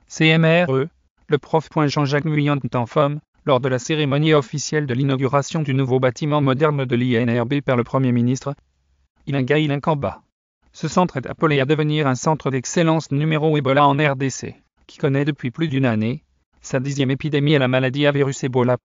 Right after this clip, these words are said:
a indiqué le professeur Jean-Jacques Muyambe, en tant que directeur de l'I N R B, vingt-six participants en provenance de dix pays amis de la République démocratique du Congo participent à cet atelier qui sont formés par un corps professoral composé d'experts venus du Sénégal, de la France,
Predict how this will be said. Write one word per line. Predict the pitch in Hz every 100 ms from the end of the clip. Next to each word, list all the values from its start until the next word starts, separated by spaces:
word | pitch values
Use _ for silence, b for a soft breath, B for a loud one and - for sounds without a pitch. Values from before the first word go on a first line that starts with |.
| _
a | - 127
indiqué | 139 139 139 147
le | 143
professeur | 151 139 135 151 120
Jean-Jacques | 135 131 151 -
Muyambe, | 135 127 117 107 139 - _ -
en | 139
tant | 147
que | 151
directeur | 143 143 139 - 151
de | 135
l'I | 123 123 156
N | 151
R | 143
B, | 127 120 - _ _ _ _ -
vingt-six | 165 -
participants | 135 135 - - 143 139 135
en | 123
provenance | - 135 151 151 -
de |
dix | 139 143
pays | - 131
amis | 139 139
de | 127
la | 127
République | 131 143 139 151
démocratique | 127 123 117 - 143 147
du | 123
Congo | - 143 139 - _ _ _ _ -
participent | 147 - 160 - 147
à | 143
cet | 151 131
atelier | 120 135 135 151
qui | -
sont | 127 135
formés | - 131 131 135
par | 135
un | 135
corps | 156
professoral | - 139 139 123 160 135 135 143
composé | 156 131 143 127 147
d'experts | 147 - 147
venus | 135 135 123
du |
Sénégal, | 127 147 135 123 113 117 _ _ -
de | 131
la | 127
France, | - 135 131 -